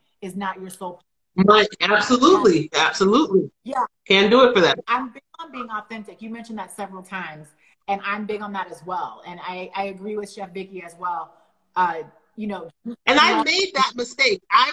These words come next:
Speaker 2: I, I mean, I think we all have, right? Like, we'll see
Speaker 1: Yeah.
Speaker 2: something and, like, "Oh, that looks like you could make money fast," right? But it doesn't fit within who you are.
Speaker 1: Yeah.
Speaker 2: And it's okay. I mean, so, I mean, when I think, when we say this, we're saying it not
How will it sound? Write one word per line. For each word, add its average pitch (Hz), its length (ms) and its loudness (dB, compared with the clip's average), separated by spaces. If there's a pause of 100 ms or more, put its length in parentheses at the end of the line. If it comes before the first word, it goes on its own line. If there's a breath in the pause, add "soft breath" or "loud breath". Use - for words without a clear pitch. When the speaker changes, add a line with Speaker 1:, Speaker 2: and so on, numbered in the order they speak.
(160)
Speaker 2:
I, 277 220 4
I 277 60 -4
mean, 277 160 -8
I 262 60 2
think 269 220 -6
we 269 120 -8
all 277 260 10
have, 165 300 0
right? 196 280 4
Like, 214 120 2
we'll 254 180 4
see 269 140 2
Speaker 1:
Yeah. 262 60 0
Speaker 2:
something 247 340 4
and, 247 100 6
like, 214 200 4
"Oh, 311 200 8
that 285 120 6
looks 330 180 -6
like 254 140 4
you 339 80 2
could 202 140 2
make 262 180 4
money 277 260 0
fast," 285 480 0
right? 233 200 2
But 254 100 -12
it 240 40 -14
doesn't 277 300 -10 (120)
fit 311 180 -6
within 262 380 -4
who 277 120 0
you 269 220 2
are. 285 480 4
Speaker 1:
Yeah. 196 240 -6 (140)
Speaker 2:
And 254 140 6
it's 302 120 2
okay. 247 480 6
I 175 60 -2
mean, 208 220 4
so, 226 140 4
I 220 100 4
mean, 240 180 0
when 220 100 0
I 226 100 6
think, 262 220 -2
when 220 140 2
we 220 120 2
say 240 300 6
this, 180 240 -2
we're 185 120 4
saying 196 340 6
it 185 120 4
not 190 280 4